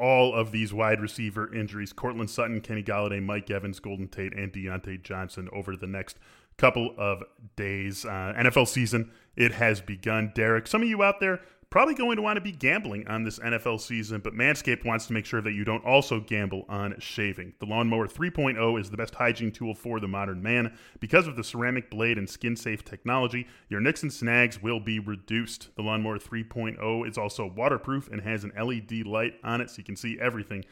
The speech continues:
that is going on. Get twenty percent off and free shipping with the code The Athletic twenty at manscaped dot com. That's twenty percent off with free shipping at manscaped dot com and use the code The Athletic twenty. Talking about erectile dysfunction, it's not easy.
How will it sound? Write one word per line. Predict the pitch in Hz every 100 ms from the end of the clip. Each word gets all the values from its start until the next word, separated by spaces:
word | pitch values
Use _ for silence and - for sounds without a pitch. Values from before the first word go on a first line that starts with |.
| - -
that | - 110
is | 101
going | 107 104 101
on. | 107 110 107 -
Get | - 135
twenty | - 175
percent | 170 117 139
off | 117 127 127
and | 98
free | - 135
shipping | 156 - 123 110
with | 101
the |
code | 104 110 104
The | 98 175
Athletic | 180 147 143
twenty | 127 117
at | 101
manscaped | 104 117 - 120 113
dot | 110 101
com. | 104 101 98 - - -
That's | -
twenty | - 143
percent | 165 156 170
off | - 113 107
with | 95
free | - 147
shipping | 143 113 107
at | 95
manscaped | 98 117 131 - 135 -
dot | 120 135
com | - 98 92 - - -
and | 98
use | 95 147 165
the | -
code | 185 123 107 110 - -
The | 104 107 104 -
Athletic | 104 - 98 92 - - -
twenty. | 139 113 107 _ _ - _ _ _ -
Talking | 170 170
about | 143 147
erectile | 127 147 156 139
dysfunction, | 120 - 139 - 156 147 -
it's | -
not | 143 143
easy. | 139 95